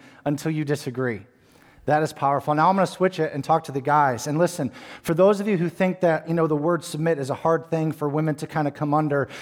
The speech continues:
if you look at this passage of Scripture, the charge to the men is more difficult.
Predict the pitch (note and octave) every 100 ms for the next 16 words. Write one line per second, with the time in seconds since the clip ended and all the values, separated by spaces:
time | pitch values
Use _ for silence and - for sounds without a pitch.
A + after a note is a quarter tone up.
0 | - F3+ F3 C4 B3 C4 B3 - F#3+ -
1 | A3 G#3+ G3+ F#3 - G#3+ G#3+ G3+ F3 F3+
2 | F#3+ G#3+ A#3+ - G#3 F#3+ G3+ A3 G#3 D#3
3 | - G3 F3+ G3+ B3 C4+ A#3 A#3 G#3 G3
4 | D#3+ -